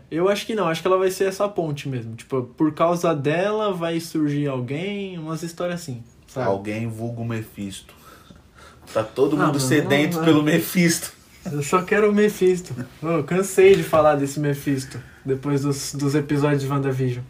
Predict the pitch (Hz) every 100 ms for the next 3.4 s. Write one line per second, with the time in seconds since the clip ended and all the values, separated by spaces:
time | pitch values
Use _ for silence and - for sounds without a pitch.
0 | - - 117 110 107 113 - 127 131 160
1 | 208 165 117 123 117 110 120 - 101 98
2 | 95 196 226 233 220 233 220 214 226 208
3 | 165 143 127 -